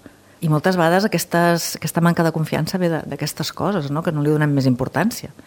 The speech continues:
Perquè hi ha molta gent que diu, «Ah, vinga, no passa res, no sé què», que no sabem escoltar, no? O no sabem llegir la, la, la realitat. Ens imaginem, doncs, bueno, no li volem treure,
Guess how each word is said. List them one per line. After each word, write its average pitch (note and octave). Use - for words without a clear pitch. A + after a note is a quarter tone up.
Perquè C#3+
hi C#3+
ha C#3+
molta D3+
gent E3+
que D3+
diu, E3
«Ah, A3+
vinga, A3
no F3
passa G3
res, A3+
no E3+
sé -
què», G#3+
que -
no D#3+
sabem E3+
escoltar, D#3
no? A3
O D#3+
no D#3+
sabem D#3+
llegir D3+
la, C#3
la, C3+
la D3
realitat. C#3
Ens D3
imaginem, D#3
doncs, E3
bueno, C3+
no G3+
li C#3+
volem D3+
treure, D3